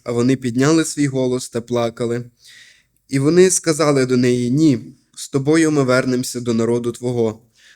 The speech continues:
А Наомі сказала: "Вертайтеся, дочки мої, чого ви підете зо мною?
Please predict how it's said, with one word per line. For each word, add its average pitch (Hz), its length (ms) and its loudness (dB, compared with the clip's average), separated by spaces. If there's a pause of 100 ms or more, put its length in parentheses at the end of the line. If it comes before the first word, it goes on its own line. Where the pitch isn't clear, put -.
А 123 100 -4
Наомі 143 360 2
сказала: 123 580 -2
"Вертайтеся, 151 720 -4
дочки 135 440 -2
мої, 117 440 -2 (440)
чого 165 320 0
ви 185 120 4
підете 160 400 -2
зо 135 160 0
мною? 127 560 0